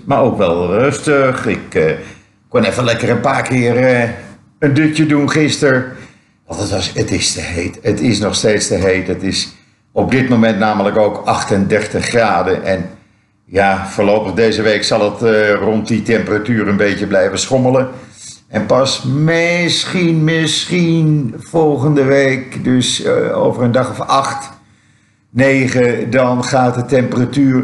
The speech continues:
iets naar beneden toe. Eh, en vooral 's nachts, dan gaat die hitte dan, eh, weg, zegt men. Maar eerst zien, dan geloven, zoals dat heet. In ieder geval, we hebben een, eh, een volle podcast.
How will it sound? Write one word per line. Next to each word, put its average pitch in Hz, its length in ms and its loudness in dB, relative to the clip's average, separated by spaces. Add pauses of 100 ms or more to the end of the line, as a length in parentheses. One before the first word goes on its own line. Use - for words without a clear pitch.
iets 131 380 2
naar 120 260 2
beneden 113 540 0
toe. 104 300 0 (180)
Eh, 107 420 2
en 101 100 0
vooral 104 280 0
's - 120 -4
nachts, - 540 -2
dan 95 160 0
gaat 98 220 -2
die 90 160 0
hitte 95 240 -2
dan, 85 360 -2
eh, 82 120 -2 (420)
weg, 98 400 0
zegt 110 440 -2
men. 92 320 -2 (600)
Maar 127 480 2
eerst 143 260 0
zien, 139 380 0
dan 131 460 0
geloven, 147 640 2
zoals 113 320 2
dat 101 140 0
heet. 95 340 0 (1160)
In 165 80 0
ieder 220 160 4
geval, 180 360 2
we 160 100 2
hebben 170 540 2
een, 156 200 0
eh, 151 280 0
een 160 100 0
volle 170 260 2
podcast. 175 680 0